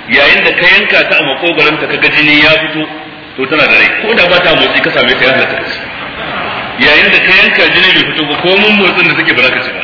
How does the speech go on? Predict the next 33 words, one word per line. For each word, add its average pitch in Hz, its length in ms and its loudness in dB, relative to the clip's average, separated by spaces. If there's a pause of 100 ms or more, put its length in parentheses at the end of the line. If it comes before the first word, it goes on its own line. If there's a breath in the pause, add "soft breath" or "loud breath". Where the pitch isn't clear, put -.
mushe 147 280 0
ce. - 180 -4 (1120)
Da - 160 0
haka 185 200 4
manzo 160 160 2
Allah 170 300 4
ce 156 140 0
ma 160 260 2
an 160 180 2
harad 156 360 0
dama 143 280 0 (360)
wa 127 300 0
zukira 156 360 0
rasulullahi 156 640 0
alaihi 135 320 2
fakulu. 104 320 -10 (640)
Duk - 180 0
abin 175 280 2
da 156 80 2
ya 151 60 2
malalar 156 360 2
da - 140 0
jini, 117 240 0 (540)
sannan 156 360 0
kuma 160 180 -4
kuka 165 220 -2
ambaci 127 320 -2
sunan 170 240 -2
Allah 175 280 2
kai 156 160 0
to 131 120 -4
ku - 140 -6
ci. - 180 -4